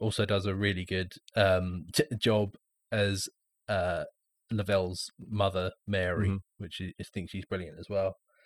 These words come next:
Speaker 1: I think the saving grace for it is that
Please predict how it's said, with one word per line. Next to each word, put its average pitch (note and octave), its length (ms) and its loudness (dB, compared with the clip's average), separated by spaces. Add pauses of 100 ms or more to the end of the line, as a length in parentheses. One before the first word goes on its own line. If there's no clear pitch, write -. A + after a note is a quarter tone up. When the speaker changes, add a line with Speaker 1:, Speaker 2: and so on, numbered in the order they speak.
(460)
Speaker 1:
I C#3+ 80 6
think F#3 220 6 (100)
the C#3 100 0
saving C#3 380 10
grace G#2 240 4
for G#2 160 2
it F2+ 100 0
is G2+ 120 -2
that G2+ 160 0